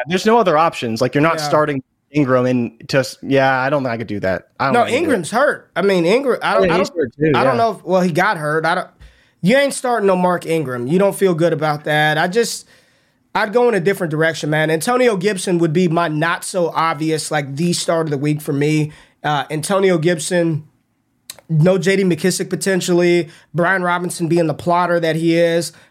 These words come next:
Speaker 2: I think I would fire up Antonio Gibson with full confidence this week, Jay. Full confidence, Antonio Gibson. Let's go.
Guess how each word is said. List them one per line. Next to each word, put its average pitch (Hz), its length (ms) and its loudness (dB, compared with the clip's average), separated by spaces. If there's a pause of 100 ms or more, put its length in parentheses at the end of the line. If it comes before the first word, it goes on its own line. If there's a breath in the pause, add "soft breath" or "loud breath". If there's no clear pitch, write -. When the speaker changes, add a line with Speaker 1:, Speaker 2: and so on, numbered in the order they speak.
Speaker 2:
I 175 80 0
think 196 180 0
I 190 100 2
would 190 140 -4
fire 180 280 0
up 160 120 -6
Antonio 165 400 2
Gibson 156 360 0
with 143 120 -2
full 160 200 2
confidence 139 500 -4
this 120 180 -8
week, 123 160 -6
Jay. 127 300 -4
Full 185 260 2
confidence, 151 500 -4
Antonio 139 400 -2
Gibson. 123 360 -6
Let's 127 160 -6
go. 123 260 -6